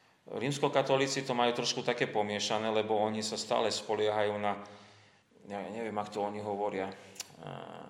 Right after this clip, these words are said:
už som zabudol. E, majú takú, taký výraz, že, že da, da, no, neviem, e, nie, či obetoval som sa, alebo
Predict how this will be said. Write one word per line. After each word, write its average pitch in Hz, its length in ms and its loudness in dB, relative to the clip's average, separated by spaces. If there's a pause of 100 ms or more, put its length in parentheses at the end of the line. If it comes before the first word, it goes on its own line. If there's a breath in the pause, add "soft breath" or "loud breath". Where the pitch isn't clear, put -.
(280)
už 98 80 -14
som 101 180 -10
zabudol. 98 460 -8
E, - 40 -16 (1400 soft breath)
majú 120 320 4
takú, 117 400 0
taký 117 240 0
výraz, 104 400 2
že, 98 240 -2 (480 loud breath)
že 98 320 -8
da, 98 240 0
da, 98 200 -4 (200)
no, 92 240 -6 (800 loud breath)
neviem, 71 260 -10
e, - 120 -16 (2000 loud breath)
nie, 117 140 -4 (100)
či 107 300 -4 (260)
obetoval 107 560 6
som 104 240 -4
sa, - 240 -2
alebo 95 480 -4